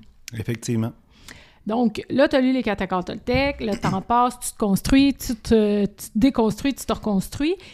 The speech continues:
Speaker 2: et là arrive le livre Devenir super conscient de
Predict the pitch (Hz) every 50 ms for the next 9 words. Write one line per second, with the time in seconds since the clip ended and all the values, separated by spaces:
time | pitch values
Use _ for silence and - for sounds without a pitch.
0 | - - - - 277 302 330 330 - 247 277 311 311 - - 226 214 208 254 285
1 | 311 311 262 240 220 208 220 226 240 254 277 294 294 277 - - - 214 220 262
2 | 262 233 262 269 285 294 294 - - - - 262 254 247 - - 208 180 208 190
3 | - - - _ _ _ _ _ _ _ _ _ - 202 196 202 226 247